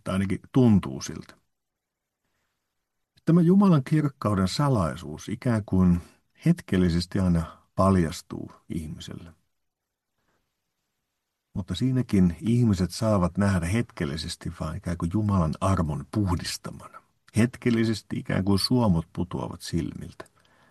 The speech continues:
Yksi tällainen erityinen hetki on synoptisten evankeliumeiden kuvaama kirkastusvuoren kohtaaminen.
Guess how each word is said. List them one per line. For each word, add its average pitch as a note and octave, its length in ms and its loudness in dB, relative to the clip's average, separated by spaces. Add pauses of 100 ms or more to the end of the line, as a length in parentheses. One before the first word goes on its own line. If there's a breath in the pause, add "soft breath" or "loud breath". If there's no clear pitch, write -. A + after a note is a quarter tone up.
(760 soft breath)
Yksi D#3+ 300 -2
tällainen C3+ 500 4
erityinen G2+ 520 2
hetki G2+ 440 -4
on A1 120 -10
synoptisten F2+ 840 -2
evankeliumeiden D2+ 760 -2
kuvaama E2 680 -4
kirkastusvuoren D#2+ 1080 -6
kohtaaminen. - 680 -14